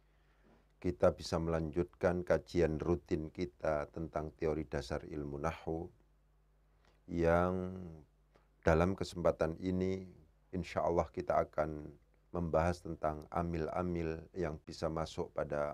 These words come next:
mubtada dan khabar. Namun sebelum lebih jauh membahas dan membicarakan tentang masalah ini, marilah kita bersama-sama membaca Al-Fatihah agar Allah memberikan kemudahan kepada kita semuanya,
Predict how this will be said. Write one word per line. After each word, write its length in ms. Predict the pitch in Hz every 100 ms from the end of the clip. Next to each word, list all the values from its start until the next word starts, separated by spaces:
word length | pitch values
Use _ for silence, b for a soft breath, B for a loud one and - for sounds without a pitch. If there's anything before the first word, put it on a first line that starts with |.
| 71
mubtada 560 | 85 - 73 71 76
dan 160 | - 69
khabar. 480 | - 71 67 - - _ _ _ _ b b b b b b b -
Namun 560 | 90 87 95 101 101
sebelum 480 | 95 95 87 92 87
lebih 160 | 76 85
jauh 320 | 87 90 85
membahas 560 | 85 82 76 82 82
dan 240 | - 82 78
membicarakan 720 | 80 78 - 78 85 85 82
tentang 400 | 76 71 73 73
masalah 320 | 69 71 69 67
ini, 320 | 87 87 87 - _ _ _ _ b b b -
marilah 400 | 90 80 78 69
kita 480 | 82 - 80 78 78 80
bersama-sama 720 | 80 - 80 80 - 85 90
membaca 320 | 82 78 78
Al-Fatihah 800 | 73 - 73 - 69 76 76 69 - _ _ b b b b b b -
agar 320 | 80 80 73
Allah 240 | 82 82 80
memberikan 400 | 76 80 - 78
kemudahan 640 | 78 76 78 80 82 85
kepada 400 | 85 69 78 76
kita 240 | - - 80
semuanya, 640 | - 92 90 92 92 92